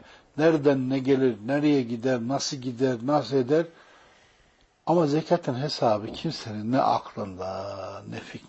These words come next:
Ramazan gelmese oruç da aklına gelmeyecek. Hoş da. Değil mi Recep? Bir sene Ramazan es geçse, <laughs> gelecek seneye kimse Ramazan herhalde kalmaz gibime geliyor.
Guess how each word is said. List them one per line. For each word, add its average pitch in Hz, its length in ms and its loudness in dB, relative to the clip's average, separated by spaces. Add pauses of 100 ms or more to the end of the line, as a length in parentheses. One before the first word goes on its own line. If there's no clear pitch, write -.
Ramazan 202 500 8
gelmese 147 460 6
oruç 131 380 -2
da 85 80 -4
aklına - 360 -10
gelmeyecek. 90 540 -12
Hoş - 360 -4
da. - 140 -10 (880)
Değil 160 120 4
mi 139 160 2 (260)
Recep? 107 240 -6 (2000)
Bir - 60 -10
sene 165 300 6
Ramazan 147 440 6
es 156 320 -2
geçse, 156 520 0 (440)
<laughs> - 480 -10
gelecek 143 420 6
seneye 120 340 -4
kimse 127 420 -6
Ramazan 120 440 -2
herhalde 113 440 -4
kalmaz 104 560 -6
gibime 101 380 -10
geliyor. 82 380 -16